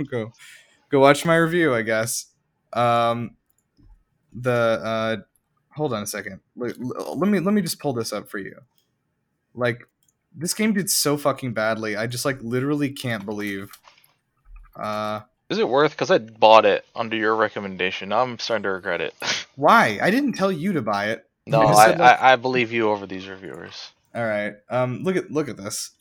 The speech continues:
Speaker 1: Look at the scores here. Not, not doing so good. Um, but, um, <laughs> anyway, anyway,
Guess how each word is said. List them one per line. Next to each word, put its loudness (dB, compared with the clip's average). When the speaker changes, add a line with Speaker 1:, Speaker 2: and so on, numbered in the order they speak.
Speaker 1:
Look -6
at -2
the -6
scores -6
here. -10
Not, -2
not -2
doing -2
so -4
good. -6
Um, -4
but, -2
um, 0
<laughs> -20
anyway, 4
anyway, 4